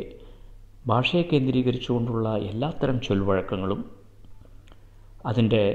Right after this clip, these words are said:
സാംസ്കാരിക ചിഹ്നങ്ങളും എല്ലാം തന്നെ മലയാള സാഹിത്യത്തിലേക്ക് മറ്റൊരു രീതിയിൽ കടന്നു വരികയാണ്.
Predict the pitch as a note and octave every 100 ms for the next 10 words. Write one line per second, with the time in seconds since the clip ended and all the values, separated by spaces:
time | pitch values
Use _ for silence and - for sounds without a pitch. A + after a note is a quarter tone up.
0 | - - G#2 A2 - A#2+ A2+ A2+ A2 F#2
1 | D2+ - - - - - - A2+ G#2 A2
2 | A2 A2+ - - - - A#2 D#3 D3 A#2
3 | G#2+ G2+ G#2 G#2+ A2 G2 A2 G#2 G2 -
4 | G2 - G#2+ F#2 F#2 F#2+ G2+ G2 F#2+ F2
5 | -